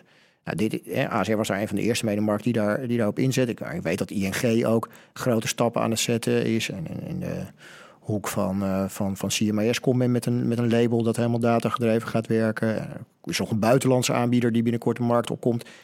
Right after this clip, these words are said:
die ook op die manier ernaar kijkt. Dus dit wordt wel de nieuwe trend. Datagedreven gaan accepteren. En dat zal heus niet voor alle situaties en alle doelgroepen meteen zijn.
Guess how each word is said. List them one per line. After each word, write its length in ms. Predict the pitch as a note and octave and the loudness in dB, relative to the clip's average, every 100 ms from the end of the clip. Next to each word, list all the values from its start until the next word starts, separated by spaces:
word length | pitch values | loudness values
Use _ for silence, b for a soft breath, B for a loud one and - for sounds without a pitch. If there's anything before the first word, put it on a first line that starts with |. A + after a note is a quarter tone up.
| B | B
die 140 | - | 0
ook 220 | A#2 C3 | 4 4
op 100 | C3 | 4
die 120 | A#2+ B2+ | 2 2
manier 320 | A2+ A2 A2+ | 2 2 2
ernaar 240 | A2 A2 | 2 0
kijkt. 300 | G#2+ A2 B2 B B | 2 2 0 B B
Dus 120 | - G#2+ | -4 2
dit 160 | C#3+ | 2
wordt 200 | C3 C3+ | 4 4
wel 140 | C#3+ D#3 | 6 6
de 80 | |
nieuwe 280 | A#2 F#2 G2 | 4 2 0
trend. 420 | - D3+ G2+ - - b b b b | 2 2 2 -2 -10 b b b b
Datagedreven 840 | - A2+ A2 F#2 G2+ A2+ B2+ A#2 A2+ | 0 2 2 0 0 2 4 2 -2
gaan 120 | G#2 | -2
accepteren. 520 | F#2+ - - D3 D#3+ | -2 -2 2 4 4
En 60 | G#2+ | 4
dat 120 | G2+ | 2
zal 140 | B2+ | 4
heus 220 | A#2 D3 | 6 6
niet 160 | D#3+ D3 | 6 4
voor 180 | - - | 2 2
alle 240 | D#3 E3 | 4 6
situaties 580 | D3+ D#3+ C#3+ C#3 C#3+ C#3+ | 6 4 4 4 4 4
en 60 | C3+ | 2
alle 220 | C#3+ C#3+ | 4 4
doelgroepen 500 | A#2 E3+ E3 F3 D#3+ | 6 4 6 2 4
meteen 340 | D#3+ D#3 D3+ D3+ | 2 4 2 2
zijn. 260 | D#3+ G#3+ | 2 0